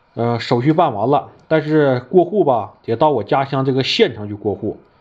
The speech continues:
我家县城离我家呢是一百五十公里，来回就三百公里。明天早上起来呢，我跟房东约好了是六点钟准时出发。呃，完了，但是吧，这个钱呢，房款呢，我没给房东，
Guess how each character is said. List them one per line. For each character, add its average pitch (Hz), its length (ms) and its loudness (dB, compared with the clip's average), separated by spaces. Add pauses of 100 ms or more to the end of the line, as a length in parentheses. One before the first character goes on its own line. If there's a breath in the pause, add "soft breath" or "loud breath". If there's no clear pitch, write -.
(360 soft breath)
我 117 120 0
家 156 120 4
县 160 240 -2
城 147 160 -2
离 151 80 2
我 131 140 2
家 131 220 4
呢 135 160 -2
是 143 240 -4
一 156 100 0
百 139 140 4
五 110 160 -4
十 120 100 -6
公 135 160 2
里， 95 100 -2
来 120 200 0
回 131 100 -2
就 131 80 0
三 131 220 0
百 101 120 -4
公 110 200 -4
里。 78 160 -4 (560 soft breath)
明 131 140 2
天 170 120 4
早 143 120 0
上 151 120 2
起 127 80 -4
来 110 160 2
呢， 127 280 0
我 104 120 0
跟 139 140 2
房 135 260 0
东 131 260 0
约 143 160 2
好 104 200 -8
了 95 120 -4
是 - 140 -6
六 160 200 2
点 107 160 0
钟 120 160 -2
准 104 160 -2
时 120 120 0
出 120 140 -8
发。 107 220 0 (720 soft breath)
呃， 123 380 0
完 123 180 2
了， 160 80 2
但 165 180 2
是 170 200 -2
吧， 139 180 2
这 175 80 -2
个 165 80 2
钱 117 380 -4
呢， 143 260 2
房 143 220 2
款 117 220 -4
呢， 110 80 -2
我 110 140 0
没 151 140 2
给 117 100 2
房 104 220 -2
东， 101 240 -4